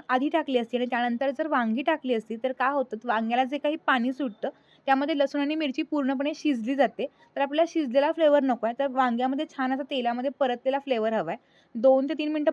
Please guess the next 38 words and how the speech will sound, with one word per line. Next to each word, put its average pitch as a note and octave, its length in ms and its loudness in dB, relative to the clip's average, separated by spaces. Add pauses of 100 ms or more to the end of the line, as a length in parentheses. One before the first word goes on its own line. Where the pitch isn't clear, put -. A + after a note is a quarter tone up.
परतवून C4 400 2
घ्यायचं B3 240 -2
आणि B3+ 100 -2 (100)
त्यानंतर D4 480 0
मग D#4 180 -4
आपण B3 300 0
हा B3+ 220 -2
लसूण B3 300 -4
आणि C4 120 -2
मिरचीचा B3+ 380 -2
ठेचा A#3+ 300 -2
ह्या B3 160 -2
वांग्यासोबत A3+ 640 -2
चांगला A#3 240 -2
मिक्स B3 300 -6
करून B3+ 280 2
घ्यायचा. A3 320 -4 (520)
तर C#4 80 4
मी D#4+ 180 0
आधी C4 260 2
ना, E4 200 2
मी D4+ 100 -4
तुम्हाला C#4+ 280 -2
मगाशी B3+ 280 0
सांगितल्याप्रमाणे C4+ 500 -2
कृती C4 240 -6
करून C4 300 2
बघितली A3+ 360 -2
आणि B3 160 -2
त्यामुळे B3+ 280 0
माझी C4 220 0
ही C4+ 100 -4
रेसिपी B3+ 280 0
बिघडली A#3+ 420 -2
होती, C4 320 -2 (320)
म्हणून D4 260 2
जशी C#4+ 220 0
मी E4 120 -2